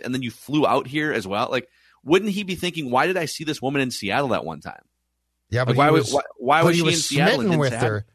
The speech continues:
Speaker 2: But he saw her and he was smitten. And, and as I told Dawn, Tom Hanks's character looks at her the way he looked at Wilson,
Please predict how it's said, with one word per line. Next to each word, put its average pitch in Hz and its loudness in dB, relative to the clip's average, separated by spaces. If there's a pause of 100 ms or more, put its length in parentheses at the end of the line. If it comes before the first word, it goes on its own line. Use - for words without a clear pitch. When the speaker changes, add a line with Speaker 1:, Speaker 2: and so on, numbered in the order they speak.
(120)
Speaker 2:
But 143 2
he 151 0
saw 208 2
her 151 0
and 139 -2
he 139 0
was 135 -2
smitten. 170 -4 (420)
And, 160 0
and 156 0 (240)
as 165 2
I 233 -2
told 202 -2
Dawn, 160 0 (520)
Tom 208 0
Hanks's 208 -2
character 160 -2
looks 123 -2
at 208 -4
her 165 0
the 127 0
way 131 0
he 147 -2
looked 143 -2
at - -6
Wilson, 110 -4